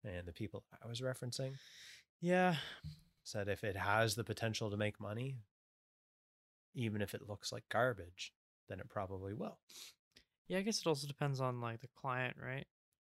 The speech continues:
Speaker 1: Yes.
Speaker 2: Because in that case, yeah, they
Speaker 1: Money
Speaker 2: they
Speaker 1: talks.
Speaker 2: cared about the money.
Speaker 1: Yeah. They cared only
Speaker 2: Yeah,
Speaker 1: about
Speaker 2: they
Speaker 1: the
Speaker 2: ca-,
Speaker 1: money,
Speaker 2: they
Speaker 1: I
Speaker 2: only
Speaker 1: think.
Speaker 2: care about the money.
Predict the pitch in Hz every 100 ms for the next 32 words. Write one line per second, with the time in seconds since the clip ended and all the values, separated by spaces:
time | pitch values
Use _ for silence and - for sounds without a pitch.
0 | _ _ _ _ _ _ _ - 104 117
1 | 139 139 123 - _ _ _ 151 143 175
2 | 170 139 - 139 120 127 135 139 _ _
3 | _ _ _ _ _ _ _ _ _ _
4 | _ _ _ _ _ _ _ 107 98 101
5 | - 160 110 151 143 127 - 57 58 -
6 | - _ _ _ _ _ _ _ _ _
7 | _ _ - 95 - - - - _ -
8 | 117 - 127 113 123 143 104 139 147 -
9 | - 147 147 147 139 127 123 - -